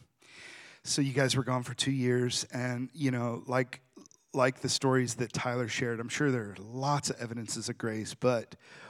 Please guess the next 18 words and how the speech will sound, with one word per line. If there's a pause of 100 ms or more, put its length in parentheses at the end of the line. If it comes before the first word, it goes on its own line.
(140)
what
are (100)
maybe
a
couple
that
come
to
mind
as
you
think
about
your
time (600)
at
Cornerstone
Mumbai?